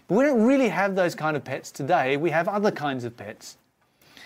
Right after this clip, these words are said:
And then they would lead that pet through the camp or through the city of Jerusalem towards the temple while everybody looked on and were like, "Oh, you know, wonder what that person did," symbolizing that we can't hide our sin.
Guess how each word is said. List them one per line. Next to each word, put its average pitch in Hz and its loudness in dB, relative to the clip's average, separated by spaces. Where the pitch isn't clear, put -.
And 175 4
then 247 4
they 285 6
would 254 4
lead 214 2
that 208 2
pet 160 -6
through 170 0
the 175 -2
camp 156 -4
or 175 0
through 147 0
the 160 0
city 151 -2
of 131 -2
Jerusalem 135 0
towards 135 -2
the 139 -4
temple 131 -4
while 123 2
everybody 135 0
looked 139 0
on 160 0
and 120 -4
were 101 -8
like, 104 -6
"Oh, 156 0
you 110 -8
know, 135 -4
wonder 160 -2
what 170 0
that 190 -2
person 120 0
did," 139 0
symbolizing 165 2
that 151 -6
we 147 -2
can't 139 -4
hide 135 -2
our 127 -2
sin. 101 -12